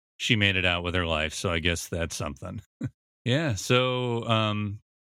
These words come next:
yeah, from this point forward, Donna is not looped into any supernatural stuff, so she made it out.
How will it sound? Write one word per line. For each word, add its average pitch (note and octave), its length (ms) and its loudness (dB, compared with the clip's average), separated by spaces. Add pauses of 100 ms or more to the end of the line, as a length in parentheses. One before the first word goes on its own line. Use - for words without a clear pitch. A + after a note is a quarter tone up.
(220)
yeah, C3+ 220 2
from B2 260 2
this C3+ 200 2
point D3+ 260 0
forward, B2 520 2
Donna A2 360 4
is G2+ 300 0
not G2+ 400 2
looped G#2+ 320 2
into A2 280 4
any G2+ 280 4
supernatural G#2+ 880 2
stuff, F#2 400 -2
so G#2+ 140 -2
she C#3 240 2
made F3 240 2
it D#3+ 100 2
out. D#3 340 0